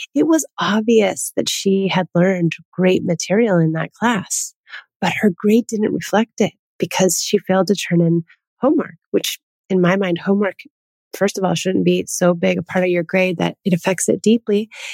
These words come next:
And secondly, is it important? Is homework the end all be all? Does it teach them? Are they learning? Is taking notes? So what she was faltering in is that she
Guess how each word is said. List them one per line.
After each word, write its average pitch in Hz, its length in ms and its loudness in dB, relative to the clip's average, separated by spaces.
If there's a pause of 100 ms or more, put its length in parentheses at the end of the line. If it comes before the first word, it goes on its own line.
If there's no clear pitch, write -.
(200)
And 208 160 0
secondly, 185 640 -2 (720)
is 202 180 2
it 226 120 2
important? 202 640 -2
Is 208 160 0
homework 214 540 0
the - 100 0
end 190 180 -4
all 185 140 -2
be 208 220 2
all? 170 160 0
Does 170 200 -4
it - 120 -2
teach - 320 0
them? 147 240 -6 (200)
Are 202 120 -2
they 226 160 2
learning? 202 500 -2 (320)
Is 220 240 4 (240)
taking 294 400 2
notes? - 480 -2 (580)
So 208 140 -2
what 208 180 0
she 208 440 -2 (180)
was 185 400 -2
faltering 175 560 0
in 165 220 2
is 170 160 -10
that 170 180 -4
she 180 320 0